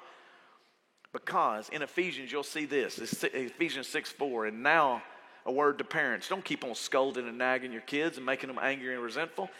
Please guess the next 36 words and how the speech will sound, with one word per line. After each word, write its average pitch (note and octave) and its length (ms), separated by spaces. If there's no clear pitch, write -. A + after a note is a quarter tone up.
I A#2 80
guess A2+ 200
they A2+ 100
were G#2+ 100
writing A2+ 260
that C3 160
to D3 60
me. A#2+ 200
Jesus, A2+ 380
thank D3 300
you. F#3+ 180
Rather, F#3+ 380
bring A3+ 360
them B3 200
up A3+ 180
in D3+ 80
loving G3 480
discipline A2+ 560
so - 160
the A#2+ 120
Lord D3+ 260
himself C#3+ 380
approves. A2+ 1000
And A#2 140
then D3+ 120
he, C#3 200
with C3 160
these B2+ 160
suggestions B2 680
and A#2+ 140
godly B2+ 340
advice, G#2+ 380
they G#2 120
can G2+ 160
be F#2+ 140
better. F#2+ 360